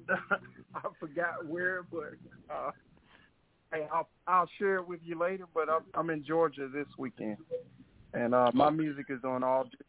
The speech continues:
Speaker 1: digital platforms. That's D I A, last name Grover. Uh, y'all check me out, Facebook, uh, Instagram, wherever. But, um, I'm out there.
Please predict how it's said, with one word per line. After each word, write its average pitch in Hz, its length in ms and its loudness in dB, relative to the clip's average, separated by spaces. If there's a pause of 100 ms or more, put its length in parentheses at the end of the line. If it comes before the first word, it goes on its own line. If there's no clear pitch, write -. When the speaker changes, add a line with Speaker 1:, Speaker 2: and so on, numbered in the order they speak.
(260)
Speaker 1:
digital 139 340 0 (100)
platforms. 143 720 -6
That's 123 220 -2 (640)
D 170 220 6
I 160 180 6 (100)
A, 180 320 -8 (240)
last 143 360 -6
name 139 320 -10
Grover. 165 480 -8 (840)
Uh, 104 60 -20 (240)
y'all 113 180 -4
check 151 240 -2
me 143 80 4
out, 131 300 6
Facebook, 143 580 -2 (720)
uh, 95 260 -10 (420)
Instagram, 139 680 0 (540)
wherever. 127 400 -2 (480)
But, 113 140 -12
um, 120 180 -10 (480)
I'm 135 100 4
out 131 220 4
there. 104 180 -8